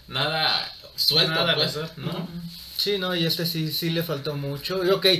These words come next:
Speaker 3: hay que, hay que ser, este, realistas cuando dije, cuando sabíamos que venía Marvel Zombies, sabíamos que no íbamos a ver lo que, lo que vimos en el cómic,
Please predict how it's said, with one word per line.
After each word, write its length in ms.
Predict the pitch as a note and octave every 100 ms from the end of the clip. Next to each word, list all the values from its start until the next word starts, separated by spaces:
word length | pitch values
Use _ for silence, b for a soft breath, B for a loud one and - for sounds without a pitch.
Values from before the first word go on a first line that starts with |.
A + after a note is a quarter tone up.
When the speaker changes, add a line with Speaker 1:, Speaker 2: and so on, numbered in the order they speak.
| F3 B B B B
Speaker 3:
hay 220 | D#3+ E3
que, 240 | G3 F3+
hay 220 | F3+ F#3
que 160 | F3+ G#3+
ser, 280 | G#3+ F#3+ F#3
este, 460 | F#3 - - D3+ C#3+
realistas 760 | C#3 C3+ C#3 C#3+ - E3+ -
cuando 340 | - D3 C#3 C3+
dije, 420 | C3+ C3 C#3+ C#3+
cuando 400 | - C#3 C3 C3
sabíamos 520 | B2+ C3+ C3+ D3+ E3
que 120 | E3+ D#3+
venía 580 | C#3 C#3 C#3+ C#3+ C#3 B2+
Marvel 440 | C3 C3 C3+ C3+
Zombies, 360 | C#3+ C#3 D3 - B B
sabíamos 500 | - F3+ G3+ A#3 C4+
que 120 | B3+ F3
no 100 | E3
íbamos 380 | F3+ F3+ F3+
a 60 | D3+
ver 200 | C3+ C3
lo 160 | D3 D3
que, 400 | C#3 B2 A#2+ A2
lo 180 | B2+ B2+
que 100 | B2+
vimos 400 | A#2+ B2+ C3+ -
en 80 | B2
el 160 | A2+
cómic, 460 | A2+ A#2+ A2+ A#2+ E3